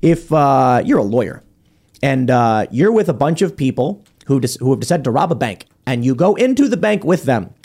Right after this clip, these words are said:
and you're dressed like them, I'm sorry, you're an accomplice. This is not a protest. The, the legal observers typically go to demonstrations where people are marching down the street, bup, bup, bup, and they watch. And then when the cops act a fool, they say, "We saw that."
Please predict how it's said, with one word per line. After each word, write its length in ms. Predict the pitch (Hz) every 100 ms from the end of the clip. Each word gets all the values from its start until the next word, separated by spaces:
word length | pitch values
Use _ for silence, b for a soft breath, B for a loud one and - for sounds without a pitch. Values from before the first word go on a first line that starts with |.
| - -
and 140 | 135
you're 140 | 160 160
dressed 360 | 156 202 -
like 260 | 151 127 113
them, 340 | 113 95 82 b b b b b
I'm 160 | - 117
sorry, 320 | - 151 156
you're 200 | 131 151
an 60 | 151
accomplice. 720 | 147 139 107 101 - - - b b b b b
This 200 | 160 190
is 100 | 254
not 140 | 269
a 40 | 247
protest. 920 | - - 294 254 - 123 - - - b b b
The, 140 | 151
the 160 | 156 196
legal 340 | 196 285 320
observers 680 | 294 151 185 180 160 160 -
typically 480 | 214 226 247 214 196
go 220 | 135 160
to 160 | - 139
demonstrations 640 | 143 175 175 156 143 135
where 60 | 139
people 220 | 170 151
are 80 | 127
marching 460 | 123 160 - 208
down 200 | 180 160
the 80 | 180
street, 320 | 170 165 165
bup, 180 | 185 185
bup, 220 | 175 170
bup, 180 | 151 147 B B B
and 180 | - 151
they 120 | 151
watch. 600 | 139 165 151 - - -
And 120 | 151 139
then 80 |
when 100 | 147
the 60 | 135
cops 500 | 156 170 202 - - -
act 260 | 170 -
a 60 | 226
fool, 380 | - 165 151 151
they 160 | 147
say, 260 | 147 143 139
"We 180 | 110 120
saw 300 | - 220 226
that." 400 | 175 165 -